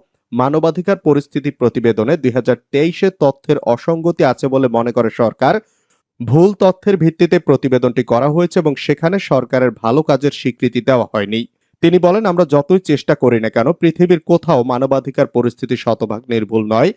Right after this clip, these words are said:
বাংলাদেশ সরকার দেশের জনগণের মানবাধিকার পরিস্থিতি সমুন্নত রাখার আপ্রাণ চেষ্টা করছে। প্রধানমন্ত্রী শেখ হাসিনার নেতৃত্বে মানবাধিকার পরিস্থিতির উল্লেখযোগ্য উন্নতি হয়েছে, কিন্তু দুঃখজনক হলো সরকারের অনেক ভালো কাজের স্বীকৃতি প্রতিবেদনে দেওয়া হয়নি।"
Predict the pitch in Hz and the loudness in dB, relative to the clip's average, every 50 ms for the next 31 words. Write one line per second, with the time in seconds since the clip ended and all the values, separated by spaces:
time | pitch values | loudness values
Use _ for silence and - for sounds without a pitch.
0 | _ _ _ _ _ _ _ - 110 123 123 139 156 175 170 196 190 - - 190 | _ _ _ _ _ _ _ -4 -2 0 0 0 0 -2 -2 -2 -2 0 0 0
1 | 185 - - 220 185 165 156 - - 165 151 135 139 135 139 139 139 147 143 151 | 0 0 0 -2 0 0 -2 0 0 0 0 2 0 0 0 0 0 0 0 0
2 | 147 123 113 113 120 127 127 123 120 139 - 143 131 - - 131 131 151 - _ | 0 -2 -2 0 0 0 0 0 -2 -2 -2 -4 -2 0 0 0 0 0 -4 _
3 | _ 156 170 160 - - 135 123 123 131 131 127 123 - 127 120 120 117 - 131 | _ -4 -4 -4 -2 -2 -2 -2 -2 -2 -2 -2 -2 0 0 -2 -2 -2 -2 -2
4 | 120 113 110 - - 117 107 - - 110 - - 113 104 - 117 110 - - - | -2 -2 -2 -2 -2 -2 -2 -2 -4 -6 -4 -4 -4 -2 0 0 -2 0 0 -2
5 | 143 175 214 - _ _ _ _ _ _ _ _ - 160 165 180 196 202 202 196 | 0 0 -2 -4 _ _ _ _ _ _ _ _ 0 0 2 2 0 -2 -2 -4
6 | 190 220 208 - 190 180 - 180 165 - - 175 175 170 156 151 147 - - 165 | -4 -4 -4 -2 -2 -2 0 0 -2 -2 -2 -2 0 0 0 0 0 -2 -4 -4
7 | 156 - 196 175 143 127 127 131 131 131 131 131 131 - 139 131 - - 123 127 | -2 -2 -2 0 0 0 0 0 0 0 -2 -2 -2 -2 -2 -2 0 -2 -2 -2
8 | 123 - _ _ - 123 120 117 120 117 120 117 113 123 113 113 113 117 113 117 | -2 -4 _ _ -4 -2 0 0 2 2 0 0 -2 -2 -2 -2 -2 -2 -2 -2
9 | 117 - 143 143 156 165 165 - 208 190 202 185 - 180 139 123 151 156 - - | -2 -2 0 0 0 0 0 -2 -4 -4 -2 -2 -2 -2 0 0 0 -2 0 0
10 | 208 190 175 151 120 110 104 - - 123 123 147 196 214 - _ _ _ _ _ | 0 2 2 2 0 -2 -4 -2 0 0 2 2 2 0 -2 _ _ _ _ _
11 | - - - 175 170 170 165 - 208 214 214 208 208 196 202 170 - _ - 135 | -14 -6 -2 0 0 0 -2 -2 -2 -2 0 0 0 0 -2 -6 -6 _ -2 0
12 | 143 156 - 165 147 147 156 151 - - 143 139 _ - 175 180 220 208 - 156 | 0 0 0 -2 -2 -2 -4 -6 -4 -6 -8 -6 _ -4 -4 -4 -4 -2 -2 0
13 | 135 - 135 117 123 117 120 117 117 113 127 139 123 104 87 107 104 101 101 110 | 0 0 0 0 0 0 0 0 0 0 2 2 2 2 0 -2 -4 -4 -4 -4
14 | 117 | -6